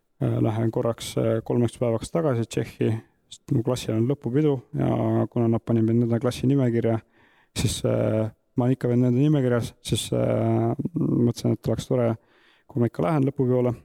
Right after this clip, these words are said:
Äh, nüüd, äh, ma käisin eelmise aasta septembris ja detsembris, äh, korraks Tšehhis.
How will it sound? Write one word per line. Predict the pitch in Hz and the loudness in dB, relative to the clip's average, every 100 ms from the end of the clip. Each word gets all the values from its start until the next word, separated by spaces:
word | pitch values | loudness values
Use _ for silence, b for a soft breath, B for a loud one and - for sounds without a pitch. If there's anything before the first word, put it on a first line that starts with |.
| _ _ - _ B B - | _ _ -20 _ B B -4
Äh, | 127 117 113 113 113 | 0 0 0 2 2
nüüd, | 117 - - 131 | 0 -2 -6 -2
äh, | 120 117 | 0 2
ma | 113 113 | 0 0
käisin | 120 113 123 | -2 -2 0
eelmise | 127 117 117 | 2 2 2
aasta | 113 110 117 | -2 -2 -4
septembris | 107 - 170 180 135 123 | -4 -2 0 0 0 -2
ja | 120 | -2
detsembris, | 110 107 160 147 131 127 - - _ _ _ _ - | -2 -2 0 2 2 0 -2 -16 _ _ _ _ -2
äh, | 117 117 113 113 113 113 113 _ - | 2 2 2 2 2 0 -4 _ -6
korraks | 120 113 - | -2 -2 -4
Tšehhis. | - 113 120 110 | -4 0 0 0